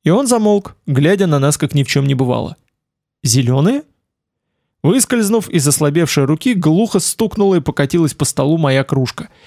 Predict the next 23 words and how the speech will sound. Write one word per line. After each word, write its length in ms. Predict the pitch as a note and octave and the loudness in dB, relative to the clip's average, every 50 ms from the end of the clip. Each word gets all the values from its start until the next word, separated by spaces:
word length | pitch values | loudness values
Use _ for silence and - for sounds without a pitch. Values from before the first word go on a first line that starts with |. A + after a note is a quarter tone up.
| - _ - | -20 _ -10
Пиво 240 | - D3+ E3 G#3+ A#3 | -2 0 2 2 2
потекло 460 | G#3+ - E3+ - D3+ - D3 D#3+ E3 | 0 0 -2 -2 -2 0 0 0 0
на 180 | D3 C#3 C3+ B2+ | 0 0 -2 -2
пол. 240 | - - - D3+ - _ _ _ _ _ _ _ _ _ _ _ _ _ _ _ | -4 -6 -10 -12 -14 _ _ _ _ _ _ _ _ _ _ _ _ _ _ _
Капитан 460 | - E3 A#2+ D#3+ D3+ - G3 A#3 A#3 F#3+ | -4 -2 0 0 0 0 0 0 0 0
закашлялся 680 | E3 D3+ - - C#3 C3+ - - D#3+ E3+ - - G#3 | 0 0 0 0 -2 -2 -2 -2 -2 -2 -2 -2 -2
и, 60 | F#3 | -2
согнувшись, 580 | D#3+ - D#3 C3+ B2+ C3+ F3+ G3+ F#3 - E3+ C#3+ | 0 0 0 0 0 0 0 0 0 0 -2 0
замахал 500 | A#2+ C3+ D3+ C#3 C3+ B2+ - D#3 D#3 D3+ | 0 0 0 0 -2 0 0 0 0 0
рукой. 400 | D3 C#3+ - - C3+ G#2+ - - _ _ - - - - - - - - _ - | 0 -2 -2 -4 -6 -6 -8 -10 _ _ -20 -20 -20 -20 -20 -20 -20 -14 _ 0
«Мол, 300 | D#3+ F3+ F3 D#3+ C#3 - | 0 2 2 0 0 -2
без 240 | - C3+ D3 E3+ D3+ | -2 0 0 2 2
меня 260 | E3+ F#3+ F#3 F#3 E3+ | 2 2 4 2 2
продолжайте, 720 | D3 - C#3 C#3 C3 C#3+ C#3+ C3 D3+ C3+ C3 - - D3 - - _ _ | 0 0 0 0 0 0 2 2 2 0 0 -2 -4 -8 -8 -12 _ _
я 160 | E3+ D#3+ F#3 | 0 0 2
пока 260 | E3+ F3+ E3+ - F3 | 2 0 0 0 0
в 80 | D#3 C3+ | 0 0
грогге». 460 | A#2+ E3+ E3 D#3+ C#3+ B2 A#2+ B2 - - _ _ _ _ _ _ _ _ _ _ _ _ _ _ _ _ _ _ _ _ _ _ _ _ _ | 0 2 2 2 2 0 -2 -4 -4 -6 _ _ _ _ _ _ _ _ _ _ _ _ _ _ _ _ _ _ _ _ _ _ _ _ _
Нина 360 | E3+ C#3+ D#3 G#3+ B3+ A#3+ A#3 | 0 2 2 4 4 2 2
оторвалась 500 | G#3+ - F#3+ E3+ D#3 D3+ D#3 F3 F#3 D#3+ | 2 2 2 2 2 2 2 2 2 0
от 140 | F3 C#3 - | 0 -2 -2
проклятой 420 | - D3+ - D#3 D#3+ E3 D#3+ D#3+ - | -2 -2 0 0 0 0 0 -2 -2
курноги 640 | - - C#3+ C#3 C#3+ C#3+ C#3+ D3 G3 B3 A#3+ | 0 0 0 2 2 0 2 2 2 2 0